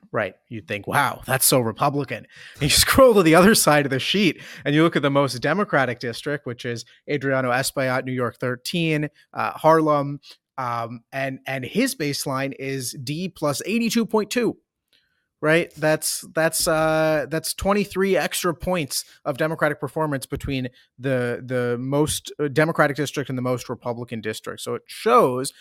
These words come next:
we know this, but it's another illustration that the most Democratic districts in the country are significantly more Democratic than the most Republican districts are Republican. And that's, uh, you know, some, so goes, goes part of the way to explaining, I think, some of the geographical,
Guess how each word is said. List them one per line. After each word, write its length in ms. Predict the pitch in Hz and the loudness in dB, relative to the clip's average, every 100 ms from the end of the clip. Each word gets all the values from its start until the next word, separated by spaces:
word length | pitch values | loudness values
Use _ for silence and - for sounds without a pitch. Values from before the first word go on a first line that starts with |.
| - _ | -20 _
we 160 | 214 226 | -4 2
know 180 | 254 220 | 6 6
this, 240 | 117 139 | 4 -2
but 140 | - | -6
it's 120 | 127 139 | -8 -6
another 280 | 135 127 | -4 -4
illustration 720 | 123 127 - 151 165 - 117 117 _ - | -4 -4 -4 -2 -2 -2 -6 -8 _ -12
that 140 | 123 | -8
the 80 | 139 | -6
most 560 | 131 151 185 - - | -2 2 2 0 -6
Democratic 500 | 143 139 131 131 127 | -6 -6 -2 -2 -2
districts 440 | - 123 - 120 - | -4 -10 -8 -10 -8
in 80 | 113 | -10
the 80 | |
country 520 | 107 123 113 - 104 - _ _ | -8 -10 -8 -8 -8 -10 _ _
are 100 | 123 | -6
significantly 1120 | 120 - 165 156 233 233 233 220 190 165 147 135 | -4 -2 -4 -2 0 2 2 0 -2 -6 -4 -4
more 420 | 127 143 147 143 | -2 0 2 0
Democratic 1000 | 123 127 117 110 - 117 113 101 80 _ - _ | -2 -4 -4 -8 -2 0 0 -2 -8 _ -20 _
than 140 | 131 123 | -6 -4
the 60 | |
most 280 | 120 123 - | -4 -4 -6
Republican 480 | 127 127 120 117 113 | -6 -6 -6 -6 -6
districts 480 | 110 - 113 104 - | -6 -6 -8 -8 -6
are 380 | 131 113 107 110 _ _ | -4 0 -2 -4 _ _
Republican. 720 | - 147 131 113 120 113 113 | -10 -4 -6 -4 -6 -6 -6
And 100 | 117 | -4
that's, 260 | 117 127 - - _ | -4 -4 -8 -14 _
uh, 280 | - 135 - - _ | -8 -8 -10 -14 _
you 120 | 175 | -6
know, 220 | 117 95 - _ | -6 -6 -12 _
some, 460 | - - 185 220 - | -8 -2 2 2 2
so 220 | - 180 | 0 0
goes, 340 | 143 165 147 - | 2 2 2 0
goes 340 | 160 147 - | 0 0 -2
part 240 | - 175 | 2 4
of 60 | 170 | 4
the 40 | |
way 140 | 147 127 | 2 2
to 120 | 120 | 0
explaining, 440 | 113 - 110 113 | -4 -4 -4 -2
I 60 | 110 | -4
think, 180 | 117 107 | -4 -6
some 140 | 117 | -6
of 80 | 107 | -8
the 60 | 104 | -10
geographical, 1000 | - 117 110 110 107 - 110 110 104 | -6 -6 0 2 2 -2 -4 -2 -2